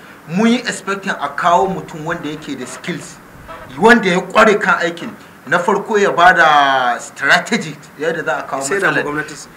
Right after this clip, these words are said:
Speaker 1: Sai ka ga ashe ma wai kawai do-, dodon bango ne. Babu wani abu. Zamfara ta kai ga yadda ka san in ka s-,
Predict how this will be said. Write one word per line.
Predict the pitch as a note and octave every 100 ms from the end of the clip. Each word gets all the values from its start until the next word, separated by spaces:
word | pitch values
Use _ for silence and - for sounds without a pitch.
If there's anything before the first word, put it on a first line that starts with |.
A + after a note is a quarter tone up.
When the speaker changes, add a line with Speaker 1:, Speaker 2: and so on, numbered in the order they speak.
| - -
Speaker 1:
Sai | -
ka | - G3
ga | G3+ -
ashe | - F3+
ma | F3 F3
wai | F3+ F3+ F3+
kawai | F3+ F3 C#3+
do-, | D3+ D#3 D#3 - - B2+
dodon | C#3+ D3+ D#3
bango | D#3+ D#3 D#3+
ne. | D3 G#2+ - - - G3 -
Babu | E3 - D#3
wani | F#3 G3
abu. | D3+ - B2 - - - -
Zamfara | F3 F3 F3 G#3+
ta | A#3 A#3
kai | B3+ G3+
ga | G3
yadda | A#3 - F#3+
ka | G#3+
san | G#3 A#3 A3+
in | A3+
ka | A3 A#3
s-, | A3 -